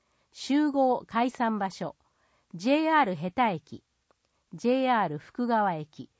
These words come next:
ジェイアール新南陽駅、ジェイアール徳山駅経由。定員四十人、受付順。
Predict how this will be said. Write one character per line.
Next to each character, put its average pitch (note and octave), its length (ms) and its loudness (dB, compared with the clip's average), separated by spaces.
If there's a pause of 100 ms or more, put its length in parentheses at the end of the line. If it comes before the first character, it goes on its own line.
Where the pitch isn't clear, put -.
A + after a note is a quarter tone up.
(260)
ジ F3 140 0
ェ C#4 160 4
イ C#4+ 40 2
ア C4 160 4
ー F#3+ 60 0
ル D#3+ 80 -4
新 A3+ 260 -2
南 C4 320 2
陽 A3+ 180 0
駅、 C3+ 360 -10 (420)
ジ E3 160 -2
ェ C4+ 160 4
イ C#4 60 2
ア B3+ 160 4
ー E3+ 40 0
ル C#3+ 140 -6
徳 F3+ 260 -6
山 C4 340 4
駅 G#3 280 -6
経 F#3+ 260 -2
由。 A#2+ 220 -8 (920)
定 C#4+ 260 2
員 C4 340 0
四 B3+ 300 4
十 C#4 240 2
人、 C3 260 -4 (400)
受 A#3 260 -2
付 G3 280 -6
順。 D#3 320 -6